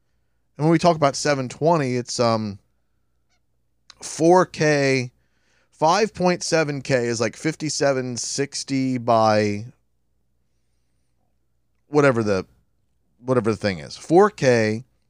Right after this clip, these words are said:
is thirty-eight forty by twenty-one sixty, I think, if I'm remembering off the top of my head. And then ten eighty P is nineteen twenty by ten eighty, and then seven twenty P is seventeen twenty by s-,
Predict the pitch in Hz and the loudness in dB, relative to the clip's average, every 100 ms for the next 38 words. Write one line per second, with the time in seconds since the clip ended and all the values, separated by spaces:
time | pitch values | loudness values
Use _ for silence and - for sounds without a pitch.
0 | _ _ _ _ _ - 123 123 117 117 | _ _ _ _ _ -4 0 2 0 -2
1 | 104 - _ _ _ - 165 151 139 139 | -6 -14 _ _ _ -2 0 2 0 -2
2 | - - 143 147 143 135 131 - 139 143 | -10 -4 0 2 0 -2 -4 -2 -2 0
3 | 139 139 - 147 - - 139 127 - 131 | -2 -4 -4 -6 -8 -8 -4 -4 -6 -8
4 | - 113 107 113 117 113 104 - 110 101 | -6 -6 -4 -4 -2 -4 -4 -4 -4 -4
5 | 98 104 101 - _ _ _ _ _ 135 | -4 -2 -2 -6 _ _ _ _ _ -4
6 | 147 160 - 165 156 135 - 190 214 156 | -2 -2 0 0 2 -2 -2 0 2 0
7 | 120 127 135 - 135 135 113 - 127 127 | 0 -2 -4 -6 -4 -4 -6 -4 -2 -2
8 | 120 120 107 107 - 107 113 156 147 143 | -2 -2 -2 -4 -6 -6 -2 -2 0 -2
9 | 117 110 104 131 120 110 165 220 196 151 | -4 -6 -2 0 -2 -4 -4 -4 -6 -6
10 | 113 - 143 160 220 269 180 180 180 - | -6 -4 -2 -2 -4 -8 -8 -8 -10 -8
11 | 151 135 135 120 113 107 - | -6 -4 -6 -6 -6 -6 -10